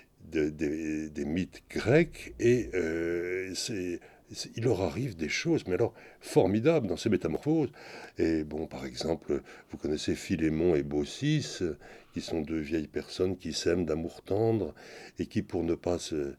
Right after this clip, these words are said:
pour ne pas se perdre l'un l'autre, se transforment en arbre, en saule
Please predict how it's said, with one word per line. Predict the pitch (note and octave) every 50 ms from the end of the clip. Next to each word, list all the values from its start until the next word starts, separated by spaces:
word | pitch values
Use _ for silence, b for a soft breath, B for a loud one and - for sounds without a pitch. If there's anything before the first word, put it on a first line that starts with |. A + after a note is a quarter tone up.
| B B B B B B B B B _
pour | - G2 F#2+
ne | F#2 G2
pas | F2+ - - G2+ G2 G2 G2 F#2 F2+ F2 E2+ E2 B B B B B B -
se | - - - A2
perdre | G2+ - - D3 C#3 B2+ A#2+ A2 F2+ E2+ F2+ F#2+ F#2
l'un | F#2 G2+ G2+ G2
l'autre, | F#2+ G2 A#2+ B2+ C3 B2+ B2 - -
se | - - -
transforment | - - - - G2+ F2+ - - - - - A2+ A2 F#2 F2 F2+ F2
en | E2 D#2+ D#2+ D#2+ D#2
arbre, | D#2+ F2+ F#2+ F#2 F2 E2+ E2 D#2 D#2 D#2 D2+ D2+ D#2 D2 D2 D2+ D2 B B B B B B B B B
en | - D#2+ D#2 D#2
saule | - - - - F2 F2+ G2 G2+ F#2+ F2+ F2+ F2 E2+ D#2 D#2+ D#2+ D2+